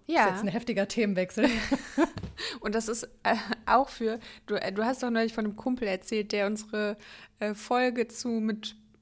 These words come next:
Speaker 1: Periodenblut mal nicht gut anhören konnte.
Speaker 2: Das konnte er nicht hören, das fand er zu eklig.
Speaker 1: <laughs> Kleine Triggerwarnung für alle, die, ähm, nicht so gut über diese Blutdetails sprechen können.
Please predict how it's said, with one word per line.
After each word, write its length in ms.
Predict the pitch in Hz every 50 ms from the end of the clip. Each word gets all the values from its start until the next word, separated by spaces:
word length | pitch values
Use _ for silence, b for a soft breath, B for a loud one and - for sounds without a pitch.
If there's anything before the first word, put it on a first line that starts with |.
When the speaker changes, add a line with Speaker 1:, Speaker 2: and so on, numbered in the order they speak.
| _ _
Speaker 1:
Periodenblut 720 | - 233 214 208 220 214 220 247 247 233 220 214 220 220
mal 220 | 214 214 208 208 214
nicht 420 | 220 226 285 277 - - - -
gut 220 | - 269 247 190 -
anhören 440 | - 190 208 196 190 175 180 180
konnte. 460 | 185 - 202 190 190 - - 226 233 285 320 -
Speaker 2:
Das 200 | 220 202 - -
konnte 260 | - 214 202 190 202
er 80 | 190
nicht 160 | 185 185 - -
hören, 140 | 196 190 180
das 120 | 180 -
fand 180 | - 202 185 175
er 100 | 175 -
zu 140 | - 196 156
eklig. 500 | 220 247 233 196 - - - - - - -
Speaker 1:
<laughs> 60 | -
Kleine 360 | - - 214 208 226 240 240
Triggerwarnung 920 | - 269 - 247 285 277 247 190 185 175 175 165 170 180 180 196 208 240 302 311 - - - - _ _ _ _ _ _ _ _ B B B B
für 140 | - - -
alle, 240 | - 220 233 233 208
die, 320 | 196 214 214 214 220 B B B B - _ _
ähm, 420 | 208 208 202 202 196 190 196 208 208 - - - _ _
nicht 200 | - 254 294 285
so 100 | - 254 220
gut 140 | 226 202
über 140 | 185 196 202
diese 200 | 190 190 190 208
Blutdetails 960 | 190 196 226 240 254 - 247 226 220 - - 190 170 175 180 170 - - - _ _
sprechen 420 | - - - - 190 - - 196
können. 300 | - - 208 214 202 -